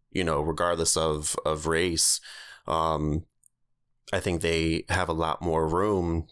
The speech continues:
to, you know, to be fluid with their sexuality and to have that identity as bisexual. They,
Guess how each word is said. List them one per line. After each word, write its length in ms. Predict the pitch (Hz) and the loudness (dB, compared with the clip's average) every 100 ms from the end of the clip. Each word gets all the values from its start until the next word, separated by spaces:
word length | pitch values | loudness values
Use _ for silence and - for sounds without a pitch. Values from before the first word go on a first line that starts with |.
| - | -2
to, 560 | - 87 82 78 71 - _ _ _ _ _ - | 0 2 2 0 0 -4 _ _ _ _ _ -2
you 100 | 113 | 0
know, 120 | 87 | 0
to 140 | - | 0
be 380 | 85 85 80 85 | 0 0 2 0
fluid 420 | 80 - 92 85 | 0 0 2 2
with 120 | 80 78 | 0 0
their 100 | 82 | 0
sexuality 840 | 78 76 85 76 78 78 80 85 | 0 0 0 0 0 0 0 2
and 160 | 78 76 | 0 0
to 280 | 76 78 - - - - | 0 0 -2 -12 -18 -6
have 200 | 82 78 | -4 -2
that 180 | 78 - | -2 -2
identity 800 | 82 78 76 76 76 71 78 - | -2 -2 0 0 0 0 -2 -4
as 160 | 82 80 | -6 -2
bisexual. 720 | 73 73 82 82 - 62 67 | 0 0 0 -2 -2 0 0
They, 320 | 76 76 78 | 0 0 -2